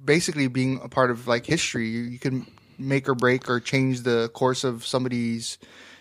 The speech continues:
you know, win or n-, non-win. And some of the people seem very, like, oh, you know, "I don't really watch animated films, so I'm gonna abstain from this," and, or, "I don't think," I mean, come on, sit down and watch the five that are nominated. It's, you, you gotta,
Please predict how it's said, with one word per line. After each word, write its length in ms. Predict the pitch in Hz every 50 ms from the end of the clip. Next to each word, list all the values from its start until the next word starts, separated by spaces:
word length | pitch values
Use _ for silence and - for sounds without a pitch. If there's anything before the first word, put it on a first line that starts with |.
| _ _ -
you 100 | 131 120
know, 400 | 117 113 113 110 113 113 120 120 _ _ _ _ _ _ _ _ _ _ _ -
win 280 | 123 127 135 135 135
or 80 | 135 127
n-, 420 | 123 123 123 123 - - 113 113 - -
non-win. 680 | 95 135 127 123 123 139 147 139 127 123 120 120 123
And 320 | 123 123 131 139 147 151
some 180 | - - 190 190
of 80 | 208 190
the 60 | 196
people 280 | - - 190 175 180 175
seem 240 | - - 196 175 139
very, 300 | 139 147 160 156 156 147
like, 240 | 127 120 120 117 -
oh, 280 | 165 180 175 175 180 170
you 120 | 160 147
know, 280 | 120 110 110 110 110 110 - - - - _ _ 139
"I 60 | 147
don't 80 | 151 139
really 160 | 139 139 131
watch 340 | 120 123 127 131 131 - -
animated 420 | 113 120 120 123 117 113 117 113
films, 340 | - - 120 120 117 117 -
so 160 | - 120 113
I'm 100 | 113 120
gonna 180 | 131 117 113 107
abstain 460 | 104 104 - - 117 113 117 113 107
from 180 | 104 113 107 107
this," 380 | 107 104 107 110 - - - -
and, 220 | 104 104 107 113 - _ - - _ _
or, 280 | - 107 107 110 107 -
"I 80 | 123 139
don't 180 | 135 131 123
think," 200 | 113 131 131 107
I 60 | 143
mean, 300 | 156 170 170 165 165 156 _ _
come 160 | - 185 214
on, 400 | 254 269 247 165 135 123 117 113 - _ _ - - - - _ -
sit 180 | - - 196 175
down 220 | 185 185 190 196
and 100 | 185 170
watch 260 | 156 156 160 - -
the 60 | -
five 300 | - - 160 156 160 165
that 120 | 165 170 165
are 100 | 165 156
nominated. 600 | 143 143 151 175 180 160 139 127 123 123 120 120
It's, 300 | 123 117 - - - -
you, 360 | 143 139 135 135 131 131 131 120
you 200 | 139 139 139 135
gotta, 520 | 131 127 127 139 131 135 135 139 135 120